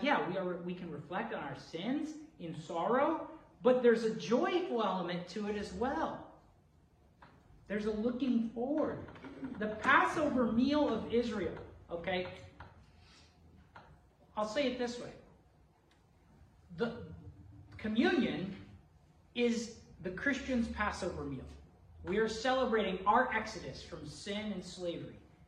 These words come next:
And when the Israelites, after they celebrated their Passover, right, they sang on the banks of the Red Sea. It was a celebration for God's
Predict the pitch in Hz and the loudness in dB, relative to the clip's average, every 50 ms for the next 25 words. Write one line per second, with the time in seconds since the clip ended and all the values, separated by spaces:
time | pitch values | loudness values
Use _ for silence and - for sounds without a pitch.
0 | - - - - - - - - 220 220 220 220 247 254 233 226 - - - 202 | -20 -20 -20 -20 -20 -12 -6 -4 -2 0 2 2 2 2 2 0 -2 -4 -6 -8
1 | 202 - - 254 302 330 330 330 254 214 196 165 151 151 170 208 - - - - | -8 -4 0 2 2 2 2 0 0 0 0 -2 -2 -2 -2 -2 -4 -6 -12 -16
2 | - - - - - - - - - - - - - - - - - - - - | -16 -18 -18 -20 -20 -20 -20 -20 -20 -20 -20 -20 -20 -20 -20 -20 -20 -20 -20 -20
3 | - - - - - - - 202 233 262 262 262 285 277 247 214 233 233 233 226 | -20 -20 -20 -20 -14 -6 0 4 4 4 4 2 0 0 0 2 2 2 2 2
4 | 220 220 220 - - - - - - - - - - - - - - - - - | 0 -2 -6 -10 -12 -16 -18 -20 -20 -20 -20 -20 -20 -20 -20 -20 -20 -20 -20 -16
5 | - - 247 247 262 254 240 226 247 247 240 208 220 214 - 214 208 208 208 226 | -6 -2 2 4 6 6 6 6 6 4 4 4 2 0 -2 0 0 0 2 2
6 | 220 233 254 247 247 254 285 269 233 196 196 220 240 247 - - 180 202 202 185 | 0 0 -2 -2 0 0 0 0 0 0 0 0 0 -2 -2 -4 -4 -4 -4 -4
7 | - - - - - - 285 294 285 240 190 160 151 139 143 151 156 156 151 160 | -4 -8 -10 -8 -2 0 2 2 2 2 0 -2 -4 -6 -6 -6 -6 -6 -2 2
8 | 196 202 202 208 208 - - 202 185 - 185 175 180 180 175 175 - - - 208 | 2 2 2 2 -2 -4 -6 -8 -6 -4 -4 0 0 0 0 0 -4 -8 -8 -8
9 | 185 143 120 - - - 165 175 180 175 190 196 - - 254 262 254 247 208 196 | -8 -8 -10 -10 -10 -4 -2 0 0 0 0 -2 -4 0 4 4 6 6 6 6
10 | 233 254 277 302 302 - - 220 139 135 165 170 165 - - 185 202 214 208 185 | 4 4 4 4 2 -2 -4 -6 -8 -6 -6 -6 -6 -2 0 4 6 6 4 4
11 | - | 2